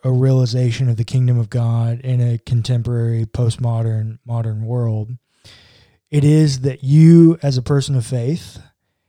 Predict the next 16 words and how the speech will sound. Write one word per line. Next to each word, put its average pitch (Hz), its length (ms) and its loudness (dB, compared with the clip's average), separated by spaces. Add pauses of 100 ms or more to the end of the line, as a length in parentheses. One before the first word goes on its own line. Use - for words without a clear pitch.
(120)
have 135 360 -4
the 131 100 -2
Spirit 135 320 0
of 120 120 -4
God 120 380 -2
in 123 280 -2
you, 120 400 -2
which 135 260 -4
means 131 360 0
the 120 360 -4 (400)
kingdom 160 400 2
of 131 140 2
God 135 400 0
has 131 260 0
been 120 260 -2
realized. 117 840 -2